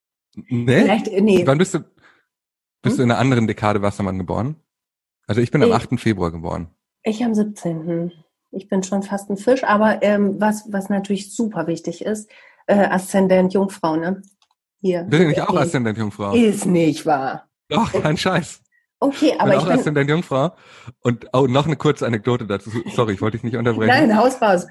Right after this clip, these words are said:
Speaker 1: Mein alter Chef, dort, wo ich meine Ausbildung gemacht habe, der Geschäftsführer, der war so ein bisschen Mentor, weil der war auch so, der hat relativ schnell einen Menschen verstanden und hat dann immer so Sätze gesagt, die, über die man dann auf dem Heimweg lange nachgedacht hat. Und das fand ich total beeindruckend.
Speaker 2: Mhm.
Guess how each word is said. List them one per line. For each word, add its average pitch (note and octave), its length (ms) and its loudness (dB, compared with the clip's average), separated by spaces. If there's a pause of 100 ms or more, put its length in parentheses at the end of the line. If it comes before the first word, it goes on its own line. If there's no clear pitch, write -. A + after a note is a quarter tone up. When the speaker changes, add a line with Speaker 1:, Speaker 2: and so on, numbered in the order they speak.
(600)
Speaker 1:
Mein C#3+ 300 0
alter E3+ 480 0
Chef, - 500 -2 (120)
dort, B2+ 480 0
wo B2+ 40 2
ich A#2 80 -2
meine A#2 180 0
Ausbildung G2 260 -6
gemacht F2+ 160 -6
habe, G2 80 -10
der A2 100 -4
Geschäftsführer, G2+ 800 -8 (300)
der A2 120 2
war C3 120 4
so D3+ 80 -2
ein C3 80 2
bisschen C3 280 0
Mentor, A2 440 0
weil G2+ 120 2
der A2+ 100 4
war B2 140 0
auch G2+ 120 -2
so, G2 160 -6
der F#2 140 0
hat G2+ 140 -2
relativ A#2+ 320 -2
schnell A2 160 0
einen G#2 100 0
Menschen G#2+ 320 -4
verstanden C3+ 760 -2
und G2 160 -10
hat G#2+ 140 -2
dann G2+ 120 -2
immer G#2+ 160 0
so G2+ 100 0
Sätze A2+ 320 0
gesagt, G2+ 380 -2
die, G#2 160 -2
über G2+ 180 -2
die A2+ 80 0
man A2 140 2
dann G2+ 120 2
auf F#2+ 100 -2
dem G2 120 -4
Heimweg G#2+ 300 2
lange G2+ 200 0
nachgedacht F2+ 480 -4
hat. - 100 -20 (460)
Und A2 80 -4
das G#2+ 140 0
fand G#2+ 160 0
ich - 80 -14
total A2 360 0
beeindruckend. F#2 440 -2
Speaker 2:
Mhm. G#3 280 4